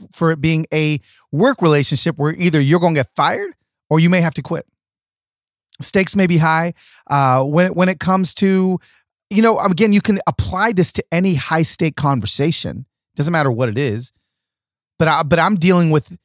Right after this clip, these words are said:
and I'm specifically focusing on the ones with people that we love about opinions. Okay. So if the first thing is stakes are high, the second thing is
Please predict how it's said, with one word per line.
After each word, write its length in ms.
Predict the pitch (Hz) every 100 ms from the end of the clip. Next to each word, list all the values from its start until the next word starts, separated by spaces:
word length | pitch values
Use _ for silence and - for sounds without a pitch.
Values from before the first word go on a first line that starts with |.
| _ -
and 100 | 156
I'm 160 | 156 147 -
specifically 640 | - - - 202 185 185
focusing 500 | - 190 190 - 175
on 120 | 151
the 60 | 139
ones 520 | 139 180 170 139 - _ _ -
with 140 | 147
people 220 | 190 185
that 120 | 165
we 100 | 160
love 320 | 147 175 170 143
about 300 | 143 156 156 127
opinions. 680 | - - 226 117 92 110 -
Okay. 220 | 127 151
So 300 | 156 170 147 - _ _ _ -
if 180 | 185 -
the 120 | 175
first 280 | - 269 -
thing 140 | 208
is 80 | 165
stakes 340 | - 196 165
are 80 | 180
high, 160 | 175 185
the 100 | 151
second 340 | - 208 240
thing 140 | 180 147
is 260 | 143 127